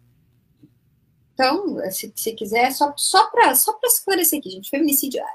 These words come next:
em si, é, ele é uma qualificadora, ou seja,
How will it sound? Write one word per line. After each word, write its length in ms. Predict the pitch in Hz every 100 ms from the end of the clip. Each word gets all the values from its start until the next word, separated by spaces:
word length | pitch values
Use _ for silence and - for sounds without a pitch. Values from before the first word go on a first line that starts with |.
| -
em 160 | 202 214
si, 480 | 208 - 285 254 196 - - - -
é, 480 | 202 214 208 - 214
ele 220 | 226 240
é 60 |
uma 200 | 254 269
qualificadora, 1000 | - 349 480 453 - 240 214 214 269 320
ou 100 | 226
seja, 480 | 226 254 208 208 202